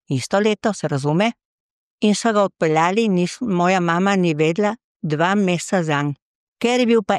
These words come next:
eden med tistimi, ko so bili vojaki, ali pa vojaki, ali pa te, ko so prišli iskat ga, ga je pa poznal še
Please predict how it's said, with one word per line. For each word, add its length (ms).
eden 400
med 240
tistimi, 600
ko 140
so 160
bili 300
vojaki, 640
ali 200
pa 200
vojaki, 480
ali 80
pa 100
te, 240
ko 80
so 160
prišli 240
iskat 360
ga, 160
ga 160
je 20
pa 120
poznal 480
še 220